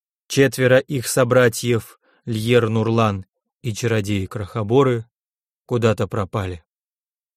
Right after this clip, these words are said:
Впрочем, среди их противников вообще почти никто не выжил. Там, где раньше оборонялись князья-маги, чародеи братства, гномы, мечники и мастера меча,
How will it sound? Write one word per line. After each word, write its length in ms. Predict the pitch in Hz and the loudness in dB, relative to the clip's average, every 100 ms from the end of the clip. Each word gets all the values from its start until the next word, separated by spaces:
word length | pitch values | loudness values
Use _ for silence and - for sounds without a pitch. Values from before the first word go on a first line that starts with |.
| _ | _
Впрочем, 460 | - 147 170 165 | 0 2 2 0
среди 320 | 143 160 160 170 | -2 -4 -2 -2
их 340 | 190 196 - | 2 0 0
противников 640 | 135 117 127 120 120 131 | 0 0 0 -2 -2 -4
вообще 480 | 110 131 143 - 185 | 0 2 2 0 -2
почти 400 | 135 104 - - | 0 -4 -4 -4
никто 300 | 113 110 123 | -4 -4 -4
не 120 | 110 | -2
выжил. 460 | 104 101 92 95 87 _ _ _ _ _ _ _ _ | -2 -2 -4 -8 -14 _ _ _ _ _ _ _ _
Там, 300 | 135 147 139 | 0 2 0
где 160 | 123 135 | 0 0
раньше 420 | 147 143 131 143 | 2 0 -2 -4
оборонялись 880 | 120 117 127 127 131 139 135 123 - | -2 2 2 2 2 2 0 -2 -6
князья-маги, 1160 | 127 131 113 117 123 117 123 139 139 131 131 _ _ | -4 -2 -4 -2 0 2 2 2 0 -6 -8 _ _
чародеи 520 | - 139 127 120 123 117 | -2 4 4 4 2 2
братства, 640 | 113 123 135 - - 113 | 4 2 2 -2 -4 -4
гномы, 680 | 104 110 131 135 127 123 117 | -2 0 4 4 2 -2 -2
мечники 840 | 113 131 123 - 120 117 120 117 - _ | 0 0 -2 -4 -6 -4 -6 -6 -10 _
и 120 | 131 | -2
мастера 500 | 131 123 - 135 127 | 0 0 0 0 2
меча, 560 | 117 110 - 143 147 | 2 -2 0 0 0